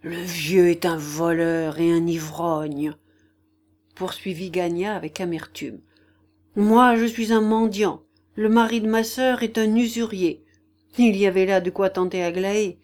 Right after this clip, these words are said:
Elle serait entrée dans une jolie famille, on peut le dire. Ce mari de ta sœur, cet usurier te nourrit, n'est-ce pas ?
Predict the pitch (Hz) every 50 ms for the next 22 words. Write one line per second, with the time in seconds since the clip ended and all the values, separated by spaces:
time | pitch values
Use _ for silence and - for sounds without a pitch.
0 | _ _ _ _ _ _ _ - 233 214 214 - - 233 226 240 226 226 226 226
1 | 220 - 240 233 220 220 214 214 226 220 202 202 233 240 233 240 233 - 262 269
2 | 254 247 214 190 180 180 180 185 175 196 226 247 247 226 208 208 185 170 165 156
3 | - - _ _ _ _ _ _ _ _ _ _ _ _ _ _ _ _ _ _
4 | _ _ _ _ _ _ _ _ _ _ _ _ _ _ _ _ _ _ _ _
5 | 240 247 247 - - 285 269 247 247 254 254 277 294 240 214 202 - 190 196 190
6 | - - 302 339 359 320 277 226 202 - - - - - - - - - 220 -
7 | - 269 262 262 - 320 285 262 269 254 254 277 285 339 349 339 302 311 - 269
8 | 247 226 220 208 196 185 170 151 - - _ _ _ _ _ _ _ _ _ _
9 | _ _ _ - 208 240 262 302 320 302 247 202 190 202 202 - - 254 247 247
10 | 247 240